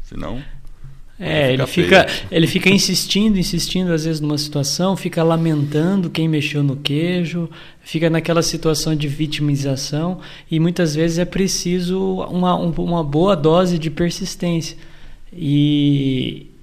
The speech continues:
Speaker 2: e o Hall, ele, ele foi em frente, ele continuou, né, ele insistiu,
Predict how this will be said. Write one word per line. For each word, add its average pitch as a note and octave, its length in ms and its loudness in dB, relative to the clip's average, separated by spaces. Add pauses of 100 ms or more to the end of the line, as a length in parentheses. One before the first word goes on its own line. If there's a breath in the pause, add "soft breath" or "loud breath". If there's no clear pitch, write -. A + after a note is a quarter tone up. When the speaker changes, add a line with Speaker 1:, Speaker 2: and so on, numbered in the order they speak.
(200)
Speaker 2:
e D#3+ 80 4
o D#3+ 60 6
Hall, D3 360 8
ele, F#3+ 240 4
ele E3+ 140 6
foi F#3 240 0
em G#3 60 4
frente, D3 720 -2
ele D3 140 0
continuou, E3 880 0 (340 loud breath)
né, D#3+ 140 2
ele D#3 100 4
insistiu, E3+ 800 0